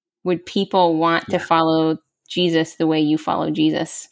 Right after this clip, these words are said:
Speaker 1: And would you be so willing to do the hard work, with, to not receive a pat on the back, but to know that you're planting seeds and that maybe someday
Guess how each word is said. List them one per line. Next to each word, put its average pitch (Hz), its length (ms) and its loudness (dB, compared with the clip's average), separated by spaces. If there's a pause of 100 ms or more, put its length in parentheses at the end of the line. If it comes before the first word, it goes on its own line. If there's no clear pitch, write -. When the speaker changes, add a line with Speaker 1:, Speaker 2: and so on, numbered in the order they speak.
(580)
Speaker 1:
And 170 340 4
would 170 260 0
you 180 320 2
be 165 200 0
so 165 260 0
willing 160 520 2 (640)
to 175 100 -2
do 175 180 0
the 170 100 0
hard 156 300 -2
work, - 380 -6 (540)
with, 180 360 -6 (280)
to 196 140 2
not 180 400 2 (220)
receive 175 420 -2
a 175 60 0
pat 170 240 0
on 170 100 0
the 175 80 0
back, 170 560 -2 (560)
but 175 140 0
to 180 100 2
know 170 300 4
that 156 160 0
you're 160 320 0
planting 160 400 0
seeds - 560 -6 (260)
and 165 120 0
that 165 100 0
maybe 170 280 2
someday 165 600 0